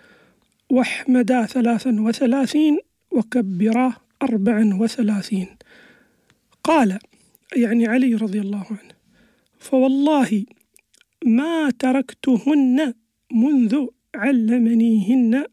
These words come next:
رسول الله، رسول الله صلى الله عليه وسلم".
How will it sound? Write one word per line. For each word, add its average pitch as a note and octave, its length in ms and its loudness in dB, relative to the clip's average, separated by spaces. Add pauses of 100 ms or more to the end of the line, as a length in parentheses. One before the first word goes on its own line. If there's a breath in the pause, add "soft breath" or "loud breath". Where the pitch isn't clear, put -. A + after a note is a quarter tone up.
(160)
رسول A#3 380 0
الله، G#3+ 300 -2 (100)
رسول C4 420 0
الله A#3 500 0 (440 soft breath)
صلى A#3 280 0
الله G3+ 300 0
عليه G#3+ 320 0
وسلم". - 440 -12